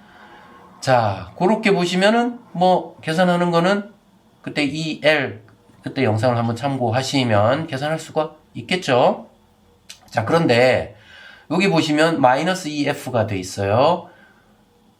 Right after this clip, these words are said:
자, 요것도 이 엘에서의 경우와 조금 달라진 부분인데요. 그거는 뭐냐면 그때는 뭐가 돼 있었냐면 이 비라고 돼 있었을 겁니다. 보너스.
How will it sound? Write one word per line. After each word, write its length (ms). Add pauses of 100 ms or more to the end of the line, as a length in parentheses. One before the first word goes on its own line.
자, 200
요것도 1000 (400)
이 380
엘에서의 1300
경우와 600
조금 260
달라진 500
부분인데요. 800
그거는 380
뭐냐면 480
그때는 320
뭐가 200
돼 80
있었냐면 320
이 220
비라고 400
돼 100
있었을 320
겁니다. 300
보너스. 520